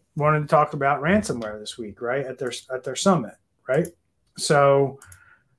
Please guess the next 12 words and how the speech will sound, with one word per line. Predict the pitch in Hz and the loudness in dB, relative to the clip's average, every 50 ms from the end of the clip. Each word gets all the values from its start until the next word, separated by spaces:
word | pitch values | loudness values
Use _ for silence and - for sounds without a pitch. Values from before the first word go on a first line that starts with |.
| _ _ _ _ _ _ _ _ - - - | _ _ _ _ _ _ _ _ -18 -6 -2
um, | 135 139 143 139 139 139 143 139 139 135 135 139 131 127 120 113 - _ _ _ _ _ - | 2 4 6 8 8 8 8 8 6 4 2 0 -6 -8 -12 -16 -20 _ _ _ _ _ 4
let's | 185 202 202 - | 4 4 6 8
get | 226 214 208 | 10 10 12
into | 202 196 180 | 12 10 10
that | 170 170 170 180 | 8 8 8 8
a | 190 185 | 10 10
little | 190 185 185 | 10 8 8
bit, | 180 190 185 175 | 8 6 6 6
Randy. | 175 175 180 175 180 185 196 196 180 | 4 4 4 4 4 2 2 2 2
Let's | 160 156 - - | 0 -2 -4 -4
talk | - 175 156 151 - | -2 -2 -2 0 -2
about | 165 147 151 147 147 147 147 143 139 - _ | -4 -2 0 0 2 2 2 2 0 -4 _